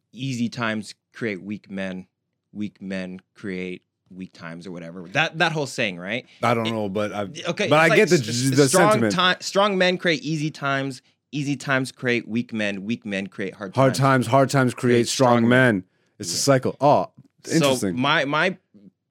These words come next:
Speaker 2: This is all
Speaker 1: perspective
Speaker 2: cyclical.
Speaker 1: is, if you do have a kid now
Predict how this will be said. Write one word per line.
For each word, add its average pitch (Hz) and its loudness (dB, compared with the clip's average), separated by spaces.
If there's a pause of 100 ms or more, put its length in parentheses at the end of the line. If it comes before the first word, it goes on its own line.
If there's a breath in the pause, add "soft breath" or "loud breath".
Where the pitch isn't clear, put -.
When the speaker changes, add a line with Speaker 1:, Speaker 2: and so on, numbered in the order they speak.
(160)
Speaker 2:
This 127 0
is 147 4
all 160 8
Speaker 1:
perspective 147 4
Speaker 2:
cyclical. 127 4
Speaker 1:
is, 90 -8 (640)
if 156 0
you 160 -4
do 160 -2
have 143 -4
a 117 -4
kid 107 -6
now 95 -8